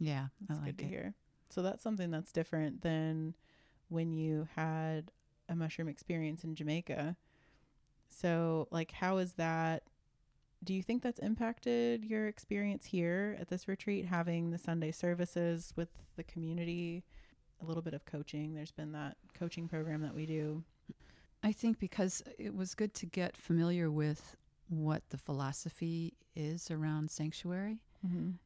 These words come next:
Speaker 1: And my main reason for tuning in at the beginning was to get, get more engaged with the messages and the, with sanctuary as, like, who are you guys?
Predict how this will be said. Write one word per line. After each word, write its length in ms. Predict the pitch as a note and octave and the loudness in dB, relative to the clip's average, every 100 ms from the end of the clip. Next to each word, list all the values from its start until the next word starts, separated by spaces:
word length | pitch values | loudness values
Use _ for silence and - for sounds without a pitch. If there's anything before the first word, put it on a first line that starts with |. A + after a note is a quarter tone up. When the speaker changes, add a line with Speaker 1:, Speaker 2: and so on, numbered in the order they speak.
| - | 0
Speaker 1:
And 320 | E3 E3+ - - _ _ _ - _ _ - | 2 2 0 -8 _ _ _ -20 _ _ 2
my 440 | E3+ E3+ D#3+ D#3+ _ _ - - - - | 4 4 2 0 _ _ -20 -20 -18 -2
main 340 | E3+ F3 F3 | 4 6 6
reason 320 | E3 E3 E3 D#3+ | 6 4 4 2
for 300 | - D#3 D#3 - | 2 0 0 -2
tuning 360 | - D#3+ D#3 D#3+ | 4 6 6 6
in 220 | D#3+ D#3 | 6 4
at 80 | - | 0
the 80 | |
beginning 460 | D3 D#3 E3 E3+ D3+ | -6 0 2 4 4
was 220 | D3 D3 - | 2 -2 -6
to 120 | D3+ - | -8 -2
get, 260 | D3 D3 - - _ _ _ - D#3 | 0 0 -4 -20 _ _ _ -4 -2
get 240 | D#3 - | -2 -2
more 460 | D#3 D#3+ D#3 D3+ - _ F3+ | 0 0 0 -2 -6 _ -2
engaged 680 | D3+ C#3 D#3 D3+ D3+ - D3 | 0 0 -2 0 -2 -4 -2
with 360 | C#3+ C#3+ - - | -2 -4 -8 -6
the 80 | D3+ | 2
messages 800 | C#3+ C#3+ - D3+ D3 C3+ C#3 - | 2 2 0 -4 -4 -4 -4 -4
and 180 | D3 C#3 | -4 -2
the, 220 | C3+ C3+ - _ A#3 | -2 -6 -8 _ -8
with 220 | D#3+ D3+ | -6 -4
sanctuary 720 | - D3+ D3 - C#3+ C#3+ C#3 - | 0 0 0 -2 0 0 -2 -4
as, 360 | C3+ C#3 - - - - - _ _ - | -4 -2 -4 -6 -20 -20 -20 _ _ -12
like, 140 | E3 - | -10 -4
who 160 | E3+ | 0
are 100 | D#3 | 0
you 140 | D3+ D3 | 0 -2
guys? 560 | D3 - - - - | -6 -10 -12 -14 -16